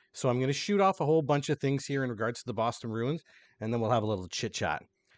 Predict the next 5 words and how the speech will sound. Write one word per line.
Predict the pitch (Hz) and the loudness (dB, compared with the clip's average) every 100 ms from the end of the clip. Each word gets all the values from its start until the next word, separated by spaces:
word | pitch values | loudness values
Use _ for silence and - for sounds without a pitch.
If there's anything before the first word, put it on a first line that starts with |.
| _ _ _ - | _ _ _ -4
League's | 131 175 190 | 4 4 4
best | 151 151 - | 4 2 4
record. | 127 127 - 175 202 - _ - | 4 4 4 -4 -4 -20 _ 0
Now, | 151 147 123 - - | 6 6 6 0 -8
sorry, | - 131 90 82 | 0 2 2 -4